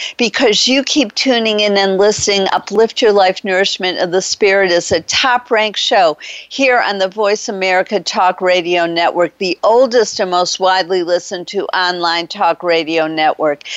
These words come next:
Thank you for listening and making this show success possible. I love hearing from you, so please keep sending me your questions and comments. And now for your tip for the week from my ebook, Thirty-three Tips for Self-Empowerment.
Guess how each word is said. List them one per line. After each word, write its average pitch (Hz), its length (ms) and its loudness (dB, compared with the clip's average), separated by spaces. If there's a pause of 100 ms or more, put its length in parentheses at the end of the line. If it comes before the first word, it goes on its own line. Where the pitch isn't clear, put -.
(240)
Thank 285 260 0
you 277 80 2
for 247 220 0
listening 247 580 0
and 196 160 -2
making 220 420 0
this 208 160 0
show 202 300 2
success - 640 0
possible. 160 760 -2 (320)
I 185 160 0
love 226 320 2
hearing 220 480 -4
from 214 240 -14
you, 196 140 -6
so 196 260 0
please 247 560 -4
keep 220 240 -6
sending 190 500 -2
me 185 140 0
your 175 140 2
questions 175 760 -2
and 160 240 -4
comments. 151 720 -2 (380)
And 220 120 0
now 247 220 0
for - 160 -6
your 262 220 2
tip 254 320 -4
for 233 160 -2
the 208 120 2
week 190 300 0
from 190 220 -4
my 180 260 0
ebook, 202 440 0
Thirty-three 240 840 0
Tips 185 420 -2
for 180 180 -4
Self-Empowerment. 151 1300 -2